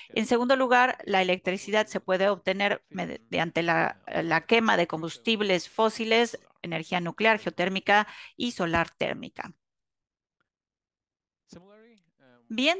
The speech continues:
de manera similar podemos aplicar la misma estructura para el calor. Se puede producir por, como energía primaria y secundaria.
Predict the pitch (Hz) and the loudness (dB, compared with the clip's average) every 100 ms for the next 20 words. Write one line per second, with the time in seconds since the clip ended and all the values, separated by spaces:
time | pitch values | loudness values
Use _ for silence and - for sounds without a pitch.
0 | 370 220 185 180 185 190 190 180 - - | -4 -4 -4 -2 0 2 2 0 -4 -6
1 | 202 202 220 269 311 196 180 180 180 180 | -4 -2 2 2 2 -2 -4 -4 -6 -6
2 | - - 101 101 _ _ 143 - 180 185 | -10 -14 _ _ _ _ -20 -6 -4 -2
3 | - 202 202 208 202 190 - - - 202 | 0 0 0 -4 -2 0 0 -6 -6 -6
4 | - 175 - 208 202 185 180 175 185 202 | -4 -4 0 0 2 2 2 2 0 2
5 | 247 214 175 190 185 185 180 185 233 226 | 0 0 2 2 2 -2 -4 -6 -2 -2
6 | 226 - - - 143 147 _ - 180 175 | -2 -10 -20 -20 -20 _ _ -4 -2 -2
7 | - _ - 160 160 160 - 185 180 - | -6 _ -12 -8 -6 -6 0 2 2 0
8 | 170 170 190 190 185 180 190 185 208 254 | -4 0 0 4 2 2 -2 -2 2 2
9 | 247 254 277 | 4 2 2